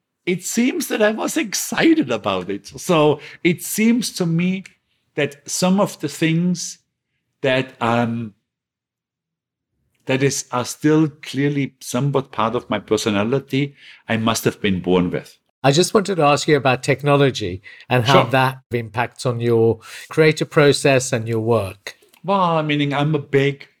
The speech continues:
Speaker 1: fan of technology and design,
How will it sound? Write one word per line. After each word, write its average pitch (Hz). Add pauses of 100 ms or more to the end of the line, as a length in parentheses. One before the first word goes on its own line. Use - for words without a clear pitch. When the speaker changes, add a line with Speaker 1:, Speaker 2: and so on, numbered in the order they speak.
(800)
Speaker 1:
fan 139 (140)
of 120
technology 131
and 120
design, 113